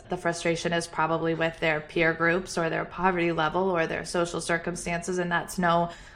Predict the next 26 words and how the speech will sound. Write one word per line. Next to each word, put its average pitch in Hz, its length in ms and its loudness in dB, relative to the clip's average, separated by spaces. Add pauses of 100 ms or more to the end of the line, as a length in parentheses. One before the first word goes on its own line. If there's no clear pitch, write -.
less 180 260 4
frustrating 196 680 2
or 196 140 6
hard 170 260 4
to 175 80 2
combat, 170 580 4
I'd 202 260 2
say. 233 460 6
But 180 140 6
I 180 100 4
think 196 440 2
that 170 300 4 (120)
this 180 480 2
is, 165 520 2 (160)
I, 147 60 2
I, 196 440 2
I 185 80 -4
think 226 240 2
the 180 120 -2
sad, 180 720 4
unfortunate 175 720 -2
silver 170 340 0
lining 165 440 -2
of 170 120 -6
this 170 300 -2
affecting 165 680 -2